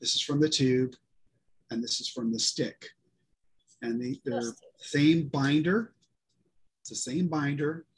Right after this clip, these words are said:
Speaker 1: It's the same pigment. It's just different water concentration. So the least amount of water is in the pan, followed then by the stick,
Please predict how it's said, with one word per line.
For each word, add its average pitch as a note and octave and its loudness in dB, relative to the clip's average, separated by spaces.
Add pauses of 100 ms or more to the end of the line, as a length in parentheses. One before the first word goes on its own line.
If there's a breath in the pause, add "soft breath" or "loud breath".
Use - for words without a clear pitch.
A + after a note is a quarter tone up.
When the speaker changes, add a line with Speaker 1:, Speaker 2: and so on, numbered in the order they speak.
Speaker 1:
It's - -10
the A#2 -12
same D3+ 0
pigment. C3+ -2 (500 soft breath)
It's - -6
just - -4
different D3 -2
water B2+ -2
concentration. - -6 (540 soft breath)
So C3+ 0
the A#2 -2
least C3+ 2
amount D3+ 4
of C#3 0
water C#3 2
is A#2 -6
in A2+ 0
the A2 -4
pan, D3 0 (1300)
followed B2+ 0
then B2 0
by A2+ -8
the A2+ -10
stick, - 0